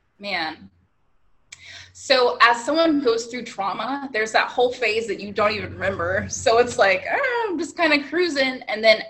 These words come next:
as you go on with life, you're realizing, "Oh my gosh, I'm having panic attacks. Oh my gosh, feels like I'm in a video game. Oh my gosh, I don't feel like myself." Like, I literally, it's just so many different things that would pop up. And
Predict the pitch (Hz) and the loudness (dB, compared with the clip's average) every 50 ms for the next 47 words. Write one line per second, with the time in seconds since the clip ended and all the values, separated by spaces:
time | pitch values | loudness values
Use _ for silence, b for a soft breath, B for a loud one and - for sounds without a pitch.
0 | - - 185 202 214 214 214 220 208 196 208 202 208 196 196 196 196 190 185 185 | -6 -2 -2 -2 -2 -2 -8 -12 -12 -2 0 0 2 2 2 0 0 -2 -8 -8
1 | - - 220 269 285 294 277 - - - 196 202 202 196 202 214 220 214 208 190 | -6 -4 -2 -2 0 -2 -4 -6 -10 -6 -6 -4 -4 -2 -2 0 2 2 2 2
2 | 190 - 202 185 165 - 185 214 226 220 208 254 262 269 - - 196 196 196 190 | 0 -2 -6 -8 -8 -8 -8 -6 -6 -6 -4 -2 -2 -2 -2 -2 -8 -8 -4 -4
3 | 185 185 190 185 190 _ 214 202 196 196 190 196 196 - _ - 185 247 - - | -4 -4 -6 -10 -12 _ -8 -8 -6 -6 -8 -10 -14 -14 _ -4 -4 -4 -4 -8
4 | - _ - 190 202 220 220 233 233 240 269 269 262 247 247 247 - - - - | -12 _ -12 -10 -6 -4 -6 -2 0 0 2 4 2 2 2 -2 -8 -10 -10 -6
5 | - 359 330 - 285 269 - 220 220 214 214 214 214 226 226 220 220 233 233 240 | -6 -6 -2 0 0 2 2 2 0 0 -2 -4 -6 -6 -4 -4 -4 0 0 -2
6 | 233 226 - 185 175 170 170 175 - - 180 214 247 226 226 226 - 269 294 285 | -2 -2 -6 -6 -6 -6 -8 -8 -8 -8 -6 -4 -4 -4 -4 -2 -2 2 4 4
7 | 269 247 247 247 247 - - - b b b b b b b b - 294 370 392 | 4 4 2 0 -2 -10 -14 -16 b b b b b b b b 2 4 4 4
8 | 302 - - 277 262 262 240 247 277 262 262 294 - - 330 330 320 320 320 - | 2 0 0 0 2 2 2 2 2 2 2 0 2 2 4 4 6 4 4 2
9 | 226 208 - - - 180 202 202 208 240 294 392 392 269 240 226 226 226 208 - | -2 -2 -2 -4 -2 -2 -2 -2 0 0 0 2 2 2 0 0 0 -2 -6 -6
10 | - 214 226 226 - - 262 262 - - - - 285 277 277 269 262 262 262 254 | 0 0 0 0 0 -6 -10 -10 -12 -14 -4 0 0 2 2 2 -2 -2 -4 -6
11 | 254 240 233 233 226 190 156 - - - - 190 196 - - 196 185 175 - - | -8 -10 -8 -6 -6 -6 -6 -8 -12 -6 -2 -2 -2 0 2 0 0 0 -2 -8
12 | - 175 170 175 170 | -10 -8 -8 -8 -8